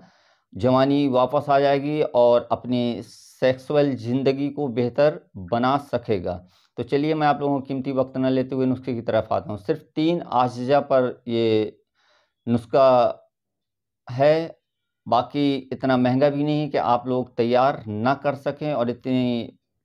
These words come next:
मशक्क़त, मेहनत वाली चीज़ें भी हैं कि आप लोगों को ना मिल सकें। तो चलिए, मैं नुस्खे की तरफ आ रहा, आ रहा हूँ। जैसा कि आप देख रहे हैं, ये विधारी कंद है, बासानी आपको पंसारी दुकान में मिल जाएगा। ये देखिए,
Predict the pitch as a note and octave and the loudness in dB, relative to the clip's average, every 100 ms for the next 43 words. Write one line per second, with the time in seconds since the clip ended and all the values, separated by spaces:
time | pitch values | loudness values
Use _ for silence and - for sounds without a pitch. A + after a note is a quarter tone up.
0 | - A#2 A2+ B2 - C3+ A#2 B2 A#2+ A#2 | -6 -4 -4 -6 -2 -2 0 -2 -2 -2
1 | A2 A2 G#2 A#2+ A#2+ C#3+ C#3 C#3+ C#3+ C#3+ | 0 -2 -4 -8 -6 -6 -6 -4 -6 -6
2 | B2+ - G#2+ G#2 A2 A2 A2+ A#2 G#2 A2 | -8 -6 -6 -4 -6 -6 -8 -8 -6 -6
3 | G#2 F#2 F#2 - F#2 - _ _ _ _ | -6 -8 -14 -14 -16 -16 _ _ _ _
4 | _ _ - - D#3+ E3+ E3+ D#3+ D3+ E3 | _ _ -8 -2 0 2 2 0 0 -2
5 | D3 D3+ D3 C#3 C#3 D3+ - - B2 C3 | -2 -2 0 0 2 0 -4 -6 0 2
6 | D3 D3+ D3+ C#3 C3+ C#3 C3+ C3 B2 C3+ | 4 2 2 0 0 -2 0 0 0 -2
7 | D3 D3 C#3+ B2 A#2+ B2 C#3+ F3+ G3 _ | -2 -2 0 0 0 0 0 -4 -12 _
8 | _ - B2 A2+ F#2 F#2+ G2+ B2+ C3+ C3+ | _ -4 -2 -2 -4 -6 0 2 2 0
9 | C3+ C#3 C3 C3 B2 B2 A#2+ A#2+ B2 A#2 | -4 0 -2 -2 -6 -4 -2 -2 -2 -4
10 | A#2 A#2+ B2+ D#3+ G3+ - _ _ _ _ | -4 -2 -4 -6 -10 -20 _ _ _ _
11 | - A2+ G#2 F#2+ F2+ G2+ A#2 G#2 F#2+ F#2 | -6 -4 -2 -4 -4 -4 -4 -4 -6 -8
12 | F2 | -14